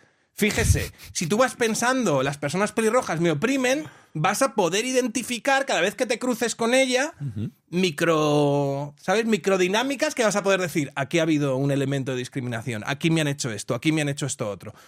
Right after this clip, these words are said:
Speaker 1: La realidad es que, evidentemente, puede haber machismos o puede haber gestos, puede haber, esto no significa que no haya ningún tipo de discriminación,
Speaker 2: Ujú.
Speaker 1: pero en el momento en el que tú te pones unas gafas moradas para identificarlo,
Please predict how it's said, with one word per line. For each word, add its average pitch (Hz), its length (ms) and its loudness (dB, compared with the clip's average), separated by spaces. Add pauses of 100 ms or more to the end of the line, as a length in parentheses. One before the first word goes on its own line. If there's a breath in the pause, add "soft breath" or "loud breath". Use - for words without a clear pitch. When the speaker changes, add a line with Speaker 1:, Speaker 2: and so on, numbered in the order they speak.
(220 loud breath)
Speaker 1:
La 143 180 -2
realidad 151 800 0
es 143 160 -6
que, 190 300 -2 (120)
evidentemente, 143 800 -2 (320 soft breath)
puede 120 180 2
haber 127 640 -2 (200)
machismos 147 840 0
o 147 80 -8
puede 147 140 -2
haber 147 180 -2
gestos, 151 420 -4
puede 151 160 0
haber, 147 380 0 (340 loud breath)
esto 180 160 -2
no 170 60 2
significa 160 400 -2
que 156 100 -4
no 156 60 -2
haya 156 140 0
ningún 156 300 2
tipo 156 220 0
de 156 80 0
discriminación, 214 760 0
Speaker 2:
Ujú. 214 80 -16
Speaker 1:
pero 202 140 2
en 180 40 2
el 180 80 2
momento 180 300 0
en 220 60 0
el 220 80 -2
que 202 120 -2
tú 226 300 -2
te 147 120 -2
pones 185 360 0
unas 190 280 0
gafas 185 440 -2
moradas 160 560 0
para 151 400 -2
identificarlo, 180 1200 0